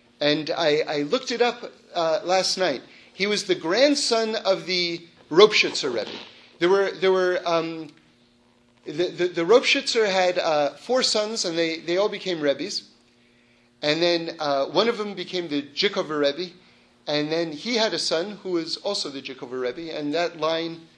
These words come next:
continued. But the one that I'm talking about right now is the grandson of the Ropshitzer Rebbe. And of course, the Ropshitzer Rebbe was one of the great students of, um, Rebbe Elimelech of Lezhensk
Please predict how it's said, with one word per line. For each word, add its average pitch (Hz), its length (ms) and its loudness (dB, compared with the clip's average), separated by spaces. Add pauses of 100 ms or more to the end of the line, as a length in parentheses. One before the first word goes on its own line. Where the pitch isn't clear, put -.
(300)
continued. 143 560 -8 (640)
But 156 200 0
the 175 80 0
one 233 200 0
that 220 120 2
I'm 214 140 0
talking 220 300 -6
about 185 200 2
right 175 180 0
now 170 200 -2
is 165 260 -6
the 147 200 -10
grandson 170 720 0
of 131 160 -8
the 143 80 -2
Ropshitzer 143 560 -2
Rebbe. 117 280 -4 (300)
And 147 80 -4
of 147 80 -4
course, 202 200 0
the 190 100 0
Ropshitzer 233 520 2
Rebbe 220 320 2
was 196 320 0 (300)
one 190 180 2
of 214 120 -2
the 196 160 -4
great 202 260 0
students 214 480 -4
of, 170 300 4 (340)
um, 160 480 2 (340)
Rebbe 180 240 6
Elimelech 196 460 4
of 175 100 -2
Lezhensk 151 720 2